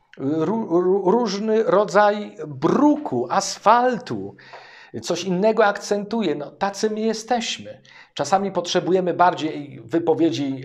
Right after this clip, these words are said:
Mateusza, a czasami Jana, czasami Łukasza, czasami Marka. Paweł się inaczej wypowiada i Piotr w swoich listach. Jakub inaczej pewne sprawy akcentuje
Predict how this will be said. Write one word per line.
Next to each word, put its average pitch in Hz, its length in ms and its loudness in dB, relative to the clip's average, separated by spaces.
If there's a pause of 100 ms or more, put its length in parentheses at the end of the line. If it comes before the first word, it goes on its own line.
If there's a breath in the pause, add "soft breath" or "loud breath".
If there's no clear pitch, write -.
Mateusza, 156 640 0
a 208 80 0
czasami 196 540 0
Jana, 208 400 4
czasami 156 440 -4
Łukasza, 180 440 0
czasami 196 400 -4
Marka. 202 520 2 (360 loud breath)
Paweł 185 320 4
się 196 140 -2
inaczej 202 380 0
wypowiada 202 480 0
i 226 120 -4
Piotr 247 340 0
w - 60 -14
swoich 135 380 -4
listach. 113 480 -10 (260 loud breath)
Jakub 185 520 2
inaczej 196 600 -2 (280 loud breath)
pewne 180 300 2
sprawy 185 400 2
akcentuje 202 720 -2